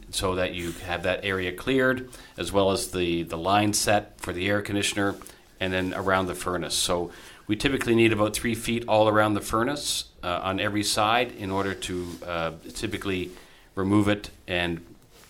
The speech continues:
put a new one back, uh, safely. And that way,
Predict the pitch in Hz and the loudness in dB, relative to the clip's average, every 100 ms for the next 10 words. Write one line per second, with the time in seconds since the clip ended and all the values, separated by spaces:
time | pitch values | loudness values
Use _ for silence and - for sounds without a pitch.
0 | _ - 92 92 90 87 87 82 - - | _ 0 2 2 2 2 2 0 -2 -18
1 | - 80 76 76 76 - 95 - 65 73 | -12 -6 -4 -4 -4 -2 -2 -4 -8 0
2 | 110 123 113 107 | 2 4 4 2